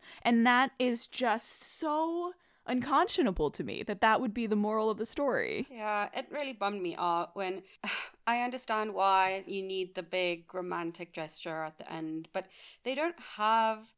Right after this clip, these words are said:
Speaker 2: a conversation in terms of resolving the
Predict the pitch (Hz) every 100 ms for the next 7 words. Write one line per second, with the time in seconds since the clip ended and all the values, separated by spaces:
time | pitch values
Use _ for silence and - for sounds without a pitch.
0 | - 226 - 220 214 208 - 180 185 254
1 | 262 294 330 - - 220 226 226 202 214
2 | 190 185 - _ - 196 185 165 165 175
3 | 196 233 233 240 247 _ -